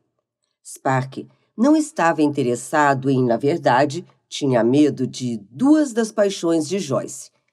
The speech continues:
cavalgadas e viagens. Joyce nunca fora muito interessada nos quadrinhos. Eu nunca corri atrás para ver as últimas histórias do Al Cap.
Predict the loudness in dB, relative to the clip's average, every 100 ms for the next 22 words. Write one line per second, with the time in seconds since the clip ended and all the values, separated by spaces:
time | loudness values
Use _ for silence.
0 | _ _ _ -8 -6 -4 -4 0 0 2
1 | -2 -6 -20 _ -6 -2 0 0 0 -6
2 | -12 -16 -20 _ _ _ _ _ _ _
3 | -6 2 2 2 -2 0 4 2 4 0
4 | 0 0 2 4 2 0 0 0 -2 0
5 | 2 2 0 -2 0 0 -2 -2 0 0
6 | 0 -4 -6 -10 -20 _ _ _ _ _
7 | _ _ _ 0 2 4 2 -2 -4 -2
8 | -2 0 0 0 -2 -4 -2 -2 -4 -2
9 | -2 0 2 2 2 0 -4 -2 0 0
10 | 0 -8 -2 2 2 2 -2 -2 -4 2
11 | 0 0 -4 -6 -8